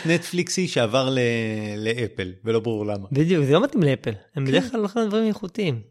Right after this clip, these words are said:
Speaker 2: אה, כן. אמ,
Speaker 1: עוד עם קפטן אמריקה.
Speaker 2: כן, אתה יודע מה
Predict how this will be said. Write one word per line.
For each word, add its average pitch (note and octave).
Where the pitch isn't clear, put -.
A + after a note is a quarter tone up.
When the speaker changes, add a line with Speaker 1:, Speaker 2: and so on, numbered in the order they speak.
Speaker 2:
אה, D3+
כן. -
אמ, C#3
Speaker 1:
עוד B2
עם A#2+
קפטן -
אמריקה. G#2
Speaker 2:
כן, D3
אתה -
יודע G3+
מה G#3+